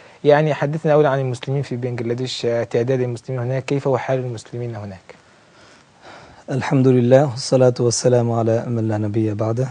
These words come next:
Speaker 2: أما بعد. الحمد لله، أنا جئت في هذا المصري قبل أربع سنوات.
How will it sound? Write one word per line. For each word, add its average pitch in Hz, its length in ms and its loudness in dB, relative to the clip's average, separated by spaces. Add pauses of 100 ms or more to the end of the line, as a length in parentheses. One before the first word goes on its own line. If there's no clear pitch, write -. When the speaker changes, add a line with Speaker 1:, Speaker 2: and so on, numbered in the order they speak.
(160)
Speaker 2:
أما 113 180 -2
بعد. 117 220 -2 (1500)
الحمد 151 360 0
لله، 143 480 6
أنا 127 140 2
جئت 123 320 -2 (1000)
في 123 320 0
هذا 127 220 2
المصري 113 540 0 (180)
قبل 110 240 0
أربع 104 600 2
سنوات. 104 480 -4